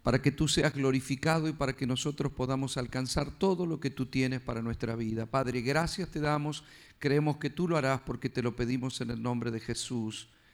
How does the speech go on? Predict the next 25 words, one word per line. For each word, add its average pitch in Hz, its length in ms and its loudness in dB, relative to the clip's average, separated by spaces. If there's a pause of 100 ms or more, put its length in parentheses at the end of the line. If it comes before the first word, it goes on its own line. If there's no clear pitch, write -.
(120)
Amén. 120 720 0 (480)
Amén. 110 540 2
Dele 143 180 6
otro 127 200 4
aplauso 147 520 8
al 127 100 4
Señor. 175 540 12 (2000)
Gracias, 151 480 8
mi 139 100 6
amado. 123 300 2 (220)
Tomen 170 300 8
su 147 120 2
asiento, 151 520 4
pónganse 135 720 4
cómodos. 147 800 0 (1700)
Qué 127 120 -2
bueno. 110 500 0 (2500)
Vamos 120 340 2
a 120 60 -4
compartir 117 560 -4
una 104 480 -6
enseñanza 123 720 -2
de 113 100 -2
la 110 140 -4
palabra. 156 680 0